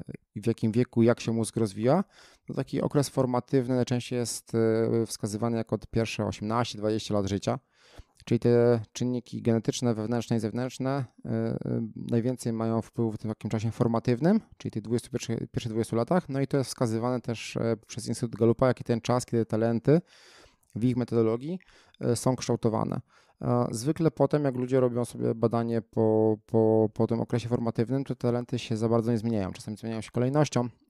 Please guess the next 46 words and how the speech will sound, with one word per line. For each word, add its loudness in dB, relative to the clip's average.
ale 0
to 0
jest 0
nie 0
aż -2
tak -6
istotne -4
w -6
kontekście -6
w -4
ogóle 6
z -6
talentów, -2
jakiej -2
korzystamy. -2
Rzadko -2
się -2
zdarza, 2
że -4
przynajmniej 0
w -4
mojej 6
praktyce, -2
z -8
mojego -2
doświadczenia, -2
jak -2
pracuję -6
z -12
ludźmi, -4
że -6
jeżeli -2
ktoś -6
zrobił -2
badanie -6
po -12
raz -2
drugi, -4
no 0
to -2
mu -4
się -6
bardzo -2
te -12
talenty -8
zmieniły. -8